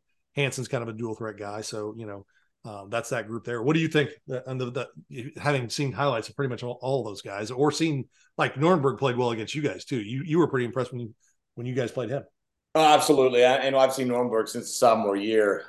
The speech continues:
Speaker 2: Uh, I think it was, uh, maybe, uh, Mill Valley kinda ushered in his existence to varsity <laughs> football, because I think they hurt the, uh, the, uh, the, knocked the guy out that was ahead of him when he was a sophomore. And, um,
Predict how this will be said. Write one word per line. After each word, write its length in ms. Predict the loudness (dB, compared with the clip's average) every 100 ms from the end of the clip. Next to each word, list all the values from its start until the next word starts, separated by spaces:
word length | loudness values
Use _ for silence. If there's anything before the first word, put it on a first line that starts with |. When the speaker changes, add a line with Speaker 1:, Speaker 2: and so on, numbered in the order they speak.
| 0
Speaker 2:
Uh, 140 | 2
I 100 | 2
think 200 | 2 -4
it 60 | -2
was, 240 | -4 0
uh, 160 | 0 0
maybe, 340 | -2 -4 -2 0
uh, 220 | 0 0
Mill 180 | 0 2
Valley 300 | 6 6 4
kinda 260 | 0 -4 -2
ushered 320 | -4 -2 0
in 200 | 0 -2
his 280 | -2 -4 -4
existence 580 | -6 -6 -4 -4 -6 -6
to 80 |
varsity 380 | 0 2 0 -2
<laughs> 60 | -4
football, 320 | -2 0 0
because 280 | 0 0 4
I 120 | 4
think 160 | 4 2
they 120 | 2
hurt 280 | 4 0 0
the, 200 | 2 4
uh, 220 | 4 2 -2 _ _ -4
the, 240 | 2 6
uh, 480 | 8 8 6 2 -2
the, 360 | 0 2 2 -2 -8 -6
knocked 240 | -2 -2
the 60 | 0
guy 280 | 2 6 6
out 280 | 6 4
that 80 | 0
was 140 | -2 -2
ahead 240 | 2 2
of 80 | 2
him 300 | -2 -4 -8
when 100 | -6
he 100 | -6
was 120 | -8
a 60 | -8
sophomore. 720 | 2 4 4 0 -2 -2 -4 _ _ _ _ _ -6
And, 440 | -4 -2 -2 -2
um, 580 | -2 -2 -2 -4 -8 -12